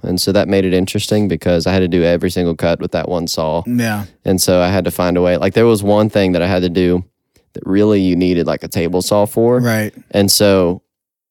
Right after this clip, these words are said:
Speaker 1: I had to, like, cut a piece of wood long ways.
Speaker 2: Yeah.
Speaker 1: So I had the circular saw and I'm, like,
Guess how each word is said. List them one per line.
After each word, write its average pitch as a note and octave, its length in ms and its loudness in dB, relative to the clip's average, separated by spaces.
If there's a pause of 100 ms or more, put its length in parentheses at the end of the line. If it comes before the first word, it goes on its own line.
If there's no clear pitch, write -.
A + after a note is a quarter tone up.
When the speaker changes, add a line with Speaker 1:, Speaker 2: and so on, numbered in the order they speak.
(140)
Speaker 1:
I G2+ 80 -2
had A2+ 180 0
to, G#2 60 2
like, F2+ 260 0 (140)
cut A2 280 0
a F#2+ 80 -2
piece - 240 -2
of F2 140 -4
wood F#2 260 2
long E2+ 320 0
ways. A2+ 600 0
Speaker 2:
Yeah. G#2 220 -4 (400)
Speaker 1:
So - 120 -4
I G2+ 80 0
had A2 160 2
the F#2+ 80 -2
circular G#2 460 0
saw F#2+ 180 -2
and F2+ 100 0
I'm, F2+ 100 0
like, D#2+ 280 -2